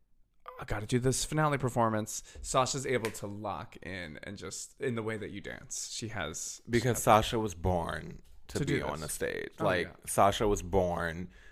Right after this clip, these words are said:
Speaker 2: to entertain, born to perform, and something just takes over her
Speaker 1: Mm-hmm.
Speaker 2: when she's in that space,
Speaker 1: Mm-hmm.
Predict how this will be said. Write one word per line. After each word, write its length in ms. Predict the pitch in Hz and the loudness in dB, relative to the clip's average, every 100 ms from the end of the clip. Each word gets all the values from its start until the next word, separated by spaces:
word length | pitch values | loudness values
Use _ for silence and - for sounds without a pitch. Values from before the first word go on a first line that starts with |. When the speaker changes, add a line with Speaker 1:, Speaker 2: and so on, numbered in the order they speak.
| - | -12
Speaker 2:
to 140 | - 107 | -6 -4
entertain, 720 | 95 85 92 98 71 64 80 | -4 -4 -6 -6 -6 -6 -2
born 360 | 95 92 92 92 | 0 2 0 -2
to 120 | 101 | -6
perform, 720 | - 85 - 85 60 62 62 - - | -6 -8 -6 -4 -4 -6 -10 -14 -6
and 440 | - 87 85 82 - - - - - - - - - - - - - _ _ - - - - | 0 0 0 -4 -10 -16 -20 -20 -20 -20 -20 -20 -20 -20 -20 -20 -20 _ _ -20 -20 -20 -10
something 500 | - - 104 95 104 | -4 0 0 0 -4
just 220 | 90 80 | -4 -6
takes 280 | - 87 - | -4 -4 -2
over 340 | 78 78 73 - | -2 -2 -2 -2
her 460 | - - - 95 - | -2 -4 -4 -8 -10
Speaker 1:
Mm-hmm. 400 | 113 107 101 101 - - - - - - - 92 | -8 -6 -6 -8 -10 -14 -16 -20 -20 -20 -16 -4
Speaker 2:
when 220 | 95 87 | -2 -2
she's 380 | - 90 82 - _ - | -4 -4 -8 -10 _ -10
in 440 | 98 87 82 73 - _ - _ - - | -4 -4 -4 -8 -14 _ -20 _ -20 -14
that 680 | 90 85 92 87 82 - - - - - | -12 2 6 6 4 -2 -10 -20 -20 -12
space, 760 | - - - 87 90 127 - - | -8 -4 0 2 2 2 -2 -4
Speaker 1:
Mm-hmm. 320 | 117 110 | -6 -6